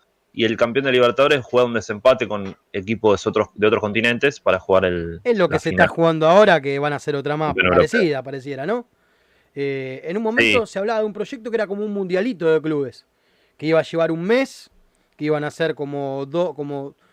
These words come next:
Speaker 2: dos o cuatro grupos, con después semifinal y final.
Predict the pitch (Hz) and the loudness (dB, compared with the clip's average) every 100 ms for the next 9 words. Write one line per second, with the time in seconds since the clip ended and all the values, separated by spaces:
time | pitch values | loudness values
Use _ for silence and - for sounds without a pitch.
0 | _ 143 180 214 - - 156 165 185 180 | _ -4 -2 -2 -4 -12 -8 -2 -2 0
1 | 160 160 240 202 262 - - _ _ _ | 0 0 0 -2 -6 -6 -16 _ _ _
2 | _ _ 165 180 170 156 170 180 - 160 | _ _ 2 2 0 -2 0 -2 -2 -6
3 | 147 160 170 170 - 170 202 214 240 | -6 -4 -2 -4 -4 0 2 2 -2